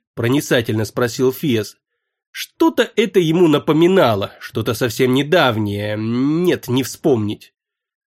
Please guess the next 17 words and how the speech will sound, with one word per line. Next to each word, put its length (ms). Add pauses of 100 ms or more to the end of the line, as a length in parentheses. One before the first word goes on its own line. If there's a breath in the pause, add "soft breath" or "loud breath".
(200)
"Если 640
бы", 440
хмыкнул 520
Тёмный. 560 (1040)
"Они 380
ушли 480
куда-то 420
на 140
восток, 760
и, 160
как 280
я 160
слышал, 560
тоже 500
занялись 460
чёрной 400
магией. 560